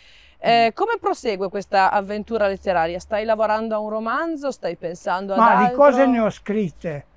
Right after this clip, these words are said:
Speaker 1: Ma romanzi o racconti?
Speaker 2: Ma veramente è un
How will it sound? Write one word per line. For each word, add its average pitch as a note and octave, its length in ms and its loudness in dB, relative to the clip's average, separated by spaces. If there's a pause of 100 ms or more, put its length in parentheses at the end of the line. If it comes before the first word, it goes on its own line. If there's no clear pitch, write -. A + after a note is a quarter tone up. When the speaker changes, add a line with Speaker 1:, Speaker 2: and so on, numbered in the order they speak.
Speaker 1:
Ma A#3+ 220 0
romanzi G4+ 440 0
o F#4+ 40 0
racconti? F3+ 720 -8 (1040)
Speaker 2:
Ma F3+ 260 -10
veramente E3+ 840 -8
è D#3 260 -14
un D#3+ 340 -14